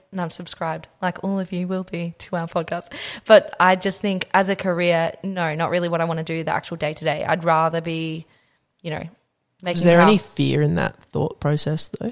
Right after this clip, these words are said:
Speaker 2: Like, if we come back to our title, fear
Speaker 1: Oh,
Speaker 2: between
Speaker 1: hugely.
Speaker 2: studying law and being successful in law and then realizing that's not what you wanted to do.
Speaker 1: Do you know what? I actually think that I came to, like,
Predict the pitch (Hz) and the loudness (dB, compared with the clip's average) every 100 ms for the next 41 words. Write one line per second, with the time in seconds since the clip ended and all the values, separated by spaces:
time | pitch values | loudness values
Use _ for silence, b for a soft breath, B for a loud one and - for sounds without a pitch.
0 | - 135 147 160 151 160 147 117 147 - | -2 -2 0 0 2 4 4 4 0 -2
1 | 151 147 143 147 _ 127 131 - 147 139 | 0 0 -2 -4 _ -4 -4 -2 0 0
2 | 143 - 160 135 - 190 180 - 160 - | -4 0 2 2 0 0 -2 -2 -2 2
3 | 170 165 165 156 151 233 233 - - 160 | 6 6 6 6 2 0 -4 -2 0 4
4 | 151 156 151 147 143 151 156 156 151 151 | 6 6 4 2 4 6 6 6 4 2
5 | 156 b b b _ 156 147 143 - - | -2 b b b _ 2 2 2 0 2
6 | 156 147 156 147 156 165 185 170 151 147 | 4 4 2 0 2 4 6 6 4 2
7 | 147 147 151 147 143 143 143 143 - 143 | 2 2 2 4 2 2 -2 -4 -4 -4
8 | 131 131 151 151 135 - 160 180 180 110 | -4 -4 -4 -4 -4 -8 -4 -2 -2 -4
9 | 190 214 _ - 294 480 494 165 147 - | -10 -14 _ -8 0 2 2 2 -2 0
10 | 208 214 226 - 311 311 - 147 107 - | 2 2 2 -2 -4 -4 -4 -4 -4 -8
11 | 175 190 - 175 175 175 170 165 - - | -2 0 2 2 2 0 -2 -4 -10 -8
12 | 180 180 185 175 - - 185 | -4 -4 -4 -6 -8 -4 -6